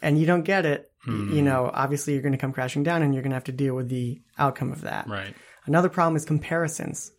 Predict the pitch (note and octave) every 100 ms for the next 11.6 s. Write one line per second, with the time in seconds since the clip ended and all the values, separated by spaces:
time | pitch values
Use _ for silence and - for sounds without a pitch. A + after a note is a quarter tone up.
0 | _ - D#3 D#3 C#3+ D3 C3+ - C#3 C3
1 | E3 D#3+ C#3+ C#3+ D3 D3 C#3 C#3+ D3 D#3
2 | - D3 C#3+ - D3 D#3 D#3 D3+ B2+ G2+
3 | - G2+ - G2 F#2+ F#2+ - - D#3+ D#3
4 | D#3+ D#3+ - D#3 D#3 - D3+ - D#3 D#3
5 | D3+ D3+ D3+ D3+ - D3 C#3+ D3 - -
6 | D#3+ D3+ D3 C#3+ C#3+ - D3 D3 C#3+ -
7 | C#3+ D3 D3 D3 C3+ C3+ C#3 D3 C3 B2+
8 | C#3 C3 D3 - _ - C3 C#3+ D#3+ D3
9 | C#3 D#3 - D3 B2+ B2 C3+ - D#3 D3+
10 | E3+ F3+ F3 D3+ D3+ C#3 - C#3 C3+ C3
11 | C3 B2 - B2 B2 B2